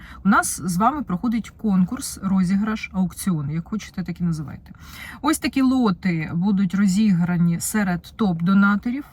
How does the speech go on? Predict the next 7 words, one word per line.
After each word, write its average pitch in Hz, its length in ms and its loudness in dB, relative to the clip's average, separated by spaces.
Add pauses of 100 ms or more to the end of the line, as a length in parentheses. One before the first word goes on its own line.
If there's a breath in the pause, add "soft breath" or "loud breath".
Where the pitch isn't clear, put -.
які 214 240 -6
ви 208 60 -2
зараз 202 260 0
бачите 190 380 -4
на 190 160 2
екрані. 180 480 0 (580 loud breath)
І 294 380 0